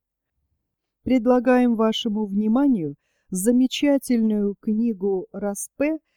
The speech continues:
«Приключения барона Мюнхгаузена». Это книга мировой литературы,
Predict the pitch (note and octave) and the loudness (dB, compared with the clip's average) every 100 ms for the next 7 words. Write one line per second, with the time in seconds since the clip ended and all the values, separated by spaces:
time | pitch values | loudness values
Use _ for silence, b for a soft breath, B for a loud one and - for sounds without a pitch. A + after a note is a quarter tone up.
0 | _ - A#3+ A#3 A#3 G#3 - - D#4 C4 | _ -2 -2 -2 -4 -4 -6 -2 0 0
1 | E3 D#3+ - F3 G3+ G#3 A3+ A#3+ A#3 A3+ | -2 -8 -16 -4 0 2 2 2 2 -2
2 | - F#3+ G#3 G#3+ - F3+ D#3+ D#3 D3 D#3 | -4 -2 0 0 0 0 0 -2 -6 -8
3 | D3+ D#3 _ _ _ _ _ _ _ _ | -8 -14 _ _ _ _ _ _ _ _
4 | _ - D4+ - C#4 C4 B3 B3+ C4 C#4 | _ -4 -4 2 4 4 4 4 4 4
5 | A#3+ A#3 A#3 A#3 A3 C4+ A#3+ A#3+ - A#3+ | 4 4 4 2 0 0 0 -2 0 0
6 | A3 - F3 E3+ D#3+ | 0 -4 -4 -4 -6